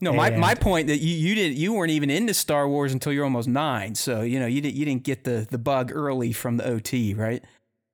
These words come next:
Speaker 2: I was, I, I became a fan with A New Hope. I was, uh, what finally did it was my great-grandfather was in the hospital. He was in the I C U, and my mother and I went to stay the entire weekend, and they had a little V H S,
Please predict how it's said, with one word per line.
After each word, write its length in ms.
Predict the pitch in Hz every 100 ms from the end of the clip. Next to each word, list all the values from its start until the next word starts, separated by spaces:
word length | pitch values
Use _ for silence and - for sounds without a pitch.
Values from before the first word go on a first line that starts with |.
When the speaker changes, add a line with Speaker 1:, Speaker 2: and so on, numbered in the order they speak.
| - 160
Speaker 2:
I 180 | 135 156
was, 260 | 170 156 -
I, 300 | 131 139 143 117
I 120 | 123
became 340 | 127 123 139 143
a 40 |
fan 280 | 135 127 120
with 120 | 107
A 60 | 107
New 140 | 104
Hope. 300 | 92 87 - - _ _ _ _ _ _ _ _ _ -
I 200 | 113 113
was, 320 | 110 113 104
uh, 460 | 113 104 101 98 98 _ _ _ _ _
what 280 | 135 123 120
finally 360 | 131 135 147 139
did 220 | 127 120
it 160 | 117
was 220 | 127 113 104
my 160 | 107
great-grandfather 880 | 101 117 117 120 110 98 104 101 101
was 220 | 110 101
in 360 | 107 104 104 107 _
the 100 | -
hospital. 520 | 107 104 - 110 98
He 120 | 98 101
was 120 | 98
in 80 | 101
the 120 | 104
I 100 | 107
C 180 | - 110
U, 300 | 101 98 - -
and 320 | 110 101 98
my 260 | 98 98 98
mother 380 | 104 123 123
and 100 | 107
I 300 | 104 98 98 - _ _ _ -
went 240 | 107 110 -
to 80 |
stay 420 | 117 - 117 117 123
the 200 | 113 104
entire 280 | 101 123
weekend, 560 | 120 120 110 98 95 - -
and 120 | 107
they 60 |
had 200 | 101 110 113
a 80 | 104
little 240 | 110 120
V 200 | 117 123
H 180 | 127 139
S, 140 | 127